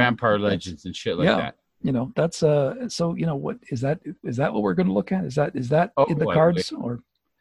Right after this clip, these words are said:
Speaker 2: or
Speaker 1: I
Speaker 2: do you think
Speaker 1: wish.
Speaker 2: that's, that's not gonna happen?
Speaker 1: Wouldn't that just be the most ironic thing to happen to Trump?
Speaker 2: Yeah.
Speaker 1: For all his racial bias
Speaker 2: Mm-hmm.
Speaker 1: and his
Speaker 2: Oh, yeah.
Speaker 1: family racial bias that he
Speaker 2: Mm-hmm.
Speaker 1: gets lynched.
Speaker 2: Yeah. Well, uh, there was a, a,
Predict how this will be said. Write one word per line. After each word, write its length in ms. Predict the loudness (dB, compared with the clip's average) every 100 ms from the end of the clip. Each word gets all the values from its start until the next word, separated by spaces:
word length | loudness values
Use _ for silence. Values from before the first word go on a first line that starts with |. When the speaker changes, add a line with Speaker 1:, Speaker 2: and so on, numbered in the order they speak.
| _ _ 0
Speaker 2:
or 80 | 4
Speaker 1:
I 80 | 4
Speaker 2:
do 60 |
you 60 | 2
think 120 | 0
Speaker 1:
wish. 380 | 0 0 -6 -18 _ -8
Speaker 2:
that's, 160 | -6
that's 40 | -4
not 160 | -8
gonna 160 | -6 -10
happen? 320 | -10 -14 -18 _ _ -6
Speaker 1:
Wouldn't 200 | -4 -2
that 160 | -2 -4
just 240 | -8 -4
be 160 | -2 0
the 80 |
most 280 | 2 0 -2
ironic 480 | -8 -4 -2 -2 -4
thing 220 | -4 -6 -4
to 40 |
happen 280 | -6 -8 -10
to 60 | -8
Trump? 280 | -6 -6 -6 _ _ _ _ -10
Speaker 2:
Yeah. 200 | -8 -8 -10
Speaker 1:
For 160 | 2 4
all 80 | 6
his 220 | 4 4
racial 420 | 4 4 4 2
bias 560 | 4 2 2 0 -6 -16 _ _ _ _ -6
Speaker 2:
Mm-hmm. 200 | -2 0 0
Speaker 1:
and 100 | 2
his 100 | 4
Speaker 2:
Oh, 80 |
yeah. 100 | 4 4
Speaker 1:
family 160 | 2 -2 -14 -8
racial 280 | -6 -2 0
bias 360 | 2 2 2 0
that 140 | -2
he 60 | 0
Speaker 2:
Mm-hmm. 80 | 2
Speaker 1:
gets 240 | 0 -4
lynched. 480 | -8 -6 -6 -10 -16 _ _ _ -8
Speaker 2:
Yeah. 300 | 0 2 2 -2 _ -12 2
Well, 220 | 6 8
uh, 440 | 10 8 6 0
there 100 | 2 4
was 120 | 6
a, 80 | 2
a, 260 | 2 -2